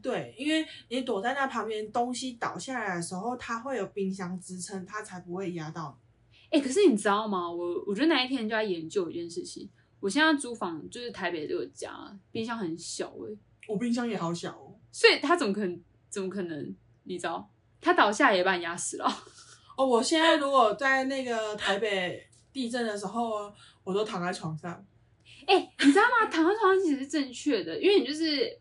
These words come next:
Speaker 2: 不能动，然后所以你地震的时候你就要躺在床上，然后自己在那边大尖叫。
Speaker 1: 对。
Speaker 2: 就地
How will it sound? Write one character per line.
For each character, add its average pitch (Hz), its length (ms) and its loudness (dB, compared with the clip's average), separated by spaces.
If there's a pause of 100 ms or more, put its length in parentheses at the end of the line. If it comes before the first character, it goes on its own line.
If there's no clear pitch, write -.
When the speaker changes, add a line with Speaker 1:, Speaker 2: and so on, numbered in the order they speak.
(120)
Speaker 2:
不 330 180 6
能 185 260 -2
动， 185 260 6
然 180 100 2
后 269 140 4
所 269 140 -4
以 - 20 -4
你 196 60 -4
地 254 120 -8
震 247 120 -6
的 - 20 -4
时 214 60 -6
候 220 60 -6
你 196 60 -2
就 196 60 0
要 233 80 0
躺 175 260 -6
在 208 60 -6
床 196 180 -6
上， 190 140 -6
然 170 80 -4
后 180 60 -8
自 185 80 -10
己 180 120 -8
在 175 60 -10
那 175 40 -10
边 170 100 -12
大 170 160 -4
尖 160 200 -12
叫。 - 240 -12 (540)
Speaker 1:
对。 269 100 0
Speaker 2:
就 240 100 10
地 - 140 8